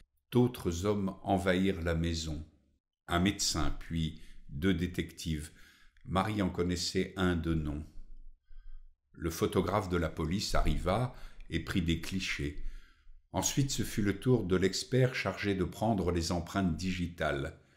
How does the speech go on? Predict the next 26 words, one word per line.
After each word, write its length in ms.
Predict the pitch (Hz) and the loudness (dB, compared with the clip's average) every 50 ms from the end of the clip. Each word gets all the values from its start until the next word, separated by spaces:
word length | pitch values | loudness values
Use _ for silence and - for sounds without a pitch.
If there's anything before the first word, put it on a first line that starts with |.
| _ _ _ _ _ _ _ _ _ _ _ _ _ | _ _ _ _ _ _ _ _ _ _ _ _ _
Il 180 | - 92 87 85 | 0 0 2 2
y 100 | 85 92 | 2 2
eut 200 | 101 104 104 95 | 2 2 2 0
de 180 | 82 80 82 | 0 0 0
longs 380 | 80 76 78 82 98 110 120 117 | 2 2 2 2 2 2 0 -2
chuchotements 840 | - - - 123 - - - - - - - 87 87 90 92 90 82 | -4 -6 -6 -6 -6 -4 -6 -6 -6 -6 -4 -2 0 2 2 0 0
autour 280 | 82 - - 87 82 | -4 -4 -4 -4 -2
du 160 | 82 80 78 | -2 -2 -2
cadavre, 600 | - - 73 73 80 85 92 98 90 87 80 80 - - _ _ _ _ _ _ _ _ _ _ _ _ _ - | -2 -2 -2 2 4 4 4 4 2 -2 -6 -8 -10 -12 _ _ _ _ _ _ _ _ _ _ _ _ _ -2
et 80 | 80 | 0
Marie 300 | 78 80 80 - 92 90 | 2 2 2 2 0 0
dut 140 | 80 80 82 | 2 2 2
répondre 720 | 80 78 76 - - 87 90 95 92 82 85 87 80 - - - | 0 0 -2 -4 -4 -4 0 0 0 0 -2 -6 -8 -12 -4 0
à 140 | 82 82 | 0 0
d'innombrables 880 | 69 73 92 110 107 98 95 90 82 76 82 85 90 87 85 80 80 - | 0 0 -2 -2 0 0 2 0 0 0 0 0 0 0 0 -2 -4 -4
questions. 560 | - - 87 - - - - - 73 71 73 - - - _ _ _ _ _ _ _ _ _ _ _ _ _ - | -4 -6 -6 -6 -8 -8 -8 -6 -6 -6 -8 -12 -16 -20 _ _ _ _ _ _ _ _ _ _ _ _ _ -2
Mais 460 | 80 85 90 87 87 85 - - - - _ _ - - _ _ | 2 2 4 4 2 0 -2 -8 -18 -20 _ _ -20 -20 _ _
tout 100 | - 117 | -4 -2
le 80 | 104 95 | 0 2
monde 260 | 95 95 98 92 85 | 2 2 2 2 2
la 100 | 82 82 | 0 0
traita 460 | 85 - - 82 - - - 82 85 | -2 -4 -8 -8 -6 -4 -4 -2 -2
avec 260 | 82 80 80 73 76 | -2 -2 -4 -4 -2
beaucoup 300 | 78 85 85 85 - 90 | -2 -2 -2 -2 -4 -4
de 120 | 82 80 82 | -2 -2 -2
gentillesse. 1000 | 78 82 82 80 - - 78 71 71 71 71 - - - - - - _ _ | 0 -2 -4 -4 -6 -6 -6 -6 -4 -4 -4 -4 -6 -6 -6 -8 -12 _ _